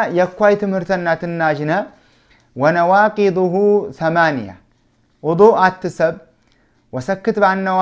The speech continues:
አይነት ሸከተም አትሟላም ባትሬ ከባንቂያ ዚ ውዱእ አውታን፣ እ፣ ይፈርስ። በምን ቃ-፣ በምን አይነት ቃሩ ይፈርስ ይቡሪ ትናጅነ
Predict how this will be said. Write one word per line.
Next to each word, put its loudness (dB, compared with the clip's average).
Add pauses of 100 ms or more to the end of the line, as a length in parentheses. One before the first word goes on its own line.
(120)
አይነት 0 (540)
ሸከተም -2 (760)
አትሟላም 0
ባትሬ 0 (120)
ከባንቂያ 0 (640)
ዚ 0
ውዱእ 2
አውታን፣ 2 (300)
እ፣ 0 (140)
ይፈርስ። 0 (880)
በምን 4
ቃ-፣ 6
በምን 4
አይነት 4
ቃሩ 2
ይፈርስ -4
ይቡሪ -4
ትናጅነ -2